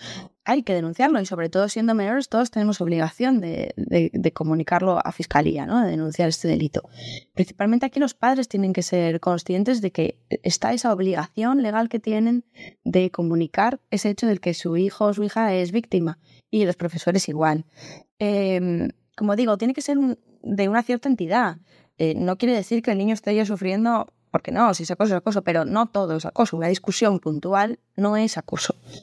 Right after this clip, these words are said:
Una discusión puntual es una discusión que tendrá su castigo, supongo, en el centro educativo o en casa, pero no es acoso. El acoso es cuando se repite de manera, vamos, continuado e intencional. ¿Vale? Yo tengo la intención de, de acosarte,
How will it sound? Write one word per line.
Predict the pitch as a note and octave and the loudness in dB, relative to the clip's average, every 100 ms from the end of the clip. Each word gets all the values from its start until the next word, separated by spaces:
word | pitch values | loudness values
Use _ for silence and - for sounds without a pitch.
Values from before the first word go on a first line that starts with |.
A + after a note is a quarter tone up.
| _ | _
Una | - | -4
discusión | E3 - - G3 | -4 0 2 2
puntual | F#3+ F#3+ F3 | 0 0 2
es | C4+ - | 2 0
una | |
discusión | A#3 - G3+ G3+ F3+ F#3 | -2 -2 -2 0 0 -2
que | - | -2
tendrá | C#3+ C#3+ D3+ | 2 2 2
su | F3+ | 0
castigo, | F#3 - A3+ F#3 E3 - | -2 2 2 2 -2 -6
supongo, | F3+ G#3 A3 E3 | -2 2 4 2
en | D#3+ D#3+ | 0 -2
el | |
centro | D#3+ F3 G3 | 0 0 0
educativo | G3 G3 B3 C#4 | 0 0 0 0
o | G3+ E3+ | 0 -4
en | E3 | 2
casa, | F#3+ - F#3+ - - - - - _ | 2 2 -8 -14 -18 -16 -16 -18 _
pero | - F#3+ F3+ E3+ - | 0 2 2 0 -2
no | F3+ F#3+ G#3 | -2 2 2
es | F#3 | 2
acoso. | D#3+ - D3+ - - - _ | -4 -6 -6 -10 -20 -20 _
El | F3+ | -4
acoso | - G#3+ | 0 0
es | A#3 | 0
cuando | B3 A#3 | 2 2
se | A3+ F#3+ | 0 -2
repite | F#3 F#3 A#3 F3 | 0 2 2 2
de | E3 | 0
manera, | D#3+ F3 G3+ - | 2 4 4 2
vamos, | - - E3+ | -4 -4 -2
continuado | - F3 G3 G3+ A3 A#3+ C#4+ F4 _ _ | -2 -2 0 0 2 2 0 -2 _ _
e | - | 0
intencional. | F#3 F3 D#3+ - D3+ F3+ F#3 D#3 - - | 0 2 -2 -2 -2 2 2 0 -4 -2
¿Vale? | A3 | -2
Yo | - | 0
tengo | F3 F#3+ F#3 - _ | 0 2 2 -2 _
la | F3 | -2
intención | F#3 F#3+ - F3+ F#3 A#3 - _ | 2 0 2 0 2 -2 -4 _
de, | E3+ - | -2 0
de | E3 | -2
acosarte, | D#3+ D3+ F3+ - - | -2 -2 -2 -2 -6